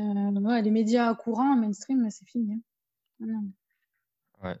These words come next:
Speaker 2: euh, j'ai zéro confiance. Puis c'est
Speaker 1: Pour le coup,
Speaker 2: anxiogène, en plus.
Speaker 1: voilà, c'est ça. Pour le coup, là, si tu veux voir ta vie en noir, eh ben, va, regarde, hein. <laughs>
Speaker 2: Ah, il y a de quoi faire, hein.
Speaker 1: Voilà.
Speaker 2: Euh, alors,
Speaker 1: C'est
Speaker 2: petite
Speaker 1: tout.
Speaker 2: digression, du coup, sur la,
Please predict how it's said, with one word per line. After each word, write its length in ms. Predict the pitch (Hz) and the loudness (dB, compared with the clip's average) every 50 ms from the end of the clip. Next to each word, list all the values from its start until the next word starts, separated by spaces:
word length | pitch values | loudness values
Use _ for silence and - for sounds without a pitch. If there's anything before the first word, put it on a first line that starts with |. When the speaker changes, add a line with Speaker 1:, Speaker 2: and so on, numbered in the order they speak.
| - - | -8 -8
Speaker 2:
euh, 180 | 95 92 92 | -8 -6 -6
j'ai 120 | 87 90 85 | -6 -8 -8
zéro 260 | 85 90 90 95 92 | -8 -6 -8 -8 -8
confiance. 480 | - 95 85 - - 92 95 - - _ _ _ _ _ _ _ _ _ _ _ _ _ - | -8 -10 -10 -10 -12 -14 -14 -16 -20 _ _ _ _ _ _ _ _ _ _ _ _ _ -16
Puis 100 | - - | -12 -4
c'est 120 | - 95 | 0 0
Speaker 1:
Pour 100 | - 220 | 2 2
le 20 | |
coup, 40 | 220 | 2
Speaker 2:
anxiogène, 460 | 214 - - - - 95 - 90 - - _ _ _ _ _ _ _ | 0 2 2 4 4 4 4 2 -2 -8 _ _ _ _ _ _ _
en 120 | - 98 87 | -10 -10 -10
plus. 180 | - - - - | -10 -10 -4 0
Speaker 1:
voilà, 240 | 247 247 247 240 233 | 2 4 4 4 2
c'est 140 | 240 240 | -2 -4
ça. 80 | - 269 262 254 254 - _ | -4 -4 -4 -4 -8 -12 _
Pour 140 | - 233 233 | -6 -4 -4
le 80 | 226 | -4
coup, 180 | 226 - - 302 | -4 -4 -2 0
là, 200 | 294 285 277 269 | 2 2 2 0
si 120 | - 240 208 | -2 -6 -10
tu 140 | - - | -8 -6
veux 60 | 233 240 | -6 -4
voir 180 | 226 220 - | -4 -6 -4
ta 140 | - 254 247 | -2 -2 0
vie 200 | 233 233 247 254 | 0 0 0 0
en 100 | 240 233 | 2 2
noir, 220 | 240 269 311 311 302 269 | 2 2 2 2 2 2
eh 60 | 233 | 2
ben, 200 | 233 233 226 226 | 2 0 0 0
va, 240 | 226 254 247 233 254 | 0 0 0 0 0
regarde, 340 | 226 269 285 302 294 277 254 285 | 0 2 2 4 2 2 2 2
hein. 40 | 349 | 4
<laughs> 640 | - - - - - 349 - - 339 330 - - - _ _ _ - - _ _ _ - 370 - | 4 4 4 4 2 2 4 4 2 0 0 -6 -20 _ _ _ -20 -20 _ _ _ 0 2 4
Speaker 2:
Ah, 40 | 117 | 4
il 40 | |
y 40 | 120 | 4
a 40 | 113 | 2
de 60 | 101 | 2
quoi 120 | 110 120 - | 2 0 2
faire, 220 | - 101 87 85 | 2 2 0 0
hein. 80 | 85 85 - - - - - 311 302 277 277 269 262 262 | -2 -6 -10 -16 -20 -20 -16 -16 -16 -12 -10 -8 -6 -4
Speaker 1:
Voilà. 320 | 233 226 226 220 240 294 - - - - - - - 294 - - 262 240 - _ _ _ _ _ _ _ - | -2 0 2 2 0 0 -2 -4 -6 -6 -6 0 0 0 2 2 -2 -4 -6 _ _ _ _ _ _ _ -6
Speaker 2:
Euh, 280 | 98 90 87 92 90 90 | -4 -4 -2 0 0 0
alors, 160 | 95 90 - | 0 -2 -2
Speaker 1:
C'est 140 | - 117 110 | -2 -4 -2
Speaker 2:
petite 160 | - 117 110 | 0 0 0
Speaker 1:
tout. 40 | 107 | 2
Speaker 2:
digression, 440 | 117 113 123 117 117 - 131 135 127 | 0 0 0 0 0 0 0 2 2
du 100 | 120 120 | 2 2
coup, 160 | 233 135 131 | 0 0 -2
sur 240 | 233 - 120 104 101 | -2 0 0 2 2
la, 120 | 101 101 | 2 0